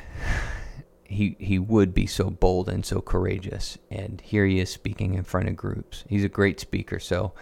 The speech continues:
I'll try to put some of my links in the, in the notes. But all you got to do is Google Ricky Williams. Let's close it up.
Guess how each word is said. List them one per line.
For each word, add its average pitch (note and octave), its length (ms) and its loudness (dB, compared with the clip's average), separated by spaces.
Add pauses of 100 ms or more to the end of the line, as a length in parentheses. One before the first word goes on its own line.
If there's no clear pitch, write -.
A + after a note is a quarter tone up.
(180)
I'll G2 80 2
try F2+ 200 2
to F2+ 80 0
put - 300 4
some F2+ 220 2
of F2 80 2
my F#2 180 0
links F#2+ 540 -4
in F2 200 -2
the, F#2+ 140 -4 (160)
in F2+ 160 -2
the G2 60 0
notes. F#2 320 0
But F#2+ 160 0
all G2 80 6
you F2 200 0
got F#2 220 -2
to - 200 -4
do F2+ 260 2
is F#2 160 -4
Google F2 500 0 (300)
Ricky F#2+ 540 2 (120)
Williams. G2 720 6 (300)
Let's A#2 140 6
close C3+ 320 10
it A#2+ 80 10
up. - 260 8